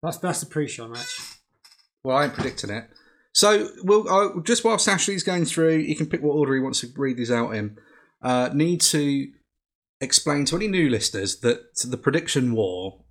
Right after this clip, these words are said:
Speaker 2: is kind of a big deal. So, the prediction war is the biggest thing in sports entertainment, especially now Vince has gone. Um, it's the biggest thing in pro wrestling.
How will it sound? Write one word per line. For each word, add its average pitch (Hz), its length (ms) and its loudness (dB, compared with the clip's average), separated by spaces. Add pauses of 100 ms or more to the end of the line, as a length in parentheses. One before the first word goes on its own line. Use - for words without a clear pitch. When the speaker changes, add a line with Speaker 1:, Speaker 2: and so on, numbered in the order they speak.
Speaker 2:
is 117 600 0 (400)
kind 165 320 0
of 139 80 0
a 131 40 -2
big 117 260 -4
deal. 87 420 -4 (420)
So, 135 340 2
the 135 120 -4
prediction 170 480 0
war 151 200 2
is 123 180 -2
the 165 180 2
biggest 139 400 -2
thing 117 280 2
in 120 200 0
sports 113 400 -4
entertainment, 104 560 -4
especially 123 340 -4
now 117 120 0
Vince 113 280 -4
has 98 100 -8
gone. 92 380 -14 (540)
Um, 107 480 -2 (920)
it's 147 200 0
the 180 240 2
biggest 156 340 0
thing 139 180 4
in 123 140 4
pro 123 240 -2
wrestling. 101 600 -4